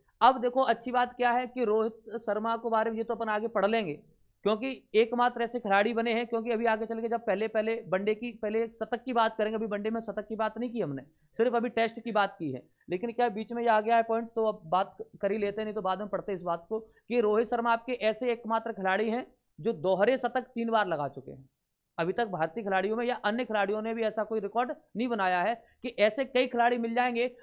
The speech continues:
जिन्होंने दो सौ बनाए हैं, ठीक है, एक बनाया है, दो बनाए हैं, ऐसे खिलाड़ी हमको मिल जाएंगे, लेकिन ऐसे खिलाड़ी नहीं मिलेंगे जिन्होंने एक और दो और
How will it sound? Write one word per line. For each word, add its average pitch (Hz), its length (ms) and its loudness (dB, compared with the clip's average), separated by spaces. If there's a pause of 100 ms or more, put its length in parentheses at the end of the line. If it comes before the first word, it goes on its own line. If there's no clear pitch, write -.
जिन्होंने 226 460 2
दो 220 240 2
सौ 240 200 -2
बनाए 190 380 2
हैं, 160 500 -4 (160)
ठीक 233 140 -2
है, 247 60 0
एक 233 300 4
बनाया 226 380 2
है, 233 320 -2
दो 214 260 4
बनाए 226 300 2
हैं, 233 220 -6
ऐसे 226 260 0
खिलाड़ी 226 300 2
हमको 233 220 0
मिल 220 180 0
जाएंगे, 202 340 2 (200)
लेकिन 226 240 2
ऐसे 220 360 2
खिलाड़ी 247 360 2
नहीं 240 160 -2
मिलेंगे 226 340 0
जिन्होंने 220 300 -2
एक 233 380 4
और 202 240 -2
दो 226 260 4
और 240 160 -2